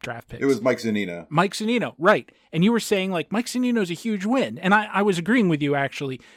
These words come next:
Speaker 1: but more to the point that, that he was, like, well above average in terms of outcomes. And I
Speaker 2: Right.
Speaker 1: feel like, you know, you've always had that philosophy, and it's right, given, given just how variable outcomes from the draft are. But I feel like that same thing applies to a certain extent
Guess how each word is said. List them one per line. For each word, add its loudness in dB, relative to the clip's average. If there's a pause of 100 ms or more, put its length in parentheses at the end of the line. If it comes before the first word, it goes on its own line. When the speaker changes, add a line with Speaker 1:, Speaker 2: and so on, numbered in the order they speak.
Speaker 1:
but 2
more 4
to -6
the -2
point -4
that, -6
that -4
he -2
was, 0
like, 0 (380)
well 4
above 2 (120)
average -2
in -4
terms -6
of -6 (120)
outcomes. -10 (320)
And 4
I 2
Speaker 2:
Right. -8
Speaker 1:
feel 0
like, -2 (120)
you 2
know, 2
you've 0
always 0
had -4
that -4
philosophy, -2
and -4
it's -8
right, -6
given, 0 (120)
given -2
just -8
how -2 (280)
variable 2
outcomes -4
from -6
the -10
draft -8
are. -2
But -4
I -2
feel -4
like -2
that -6
same 0
thing -2
applies -6
to -2
a -2
certain -6
extent -6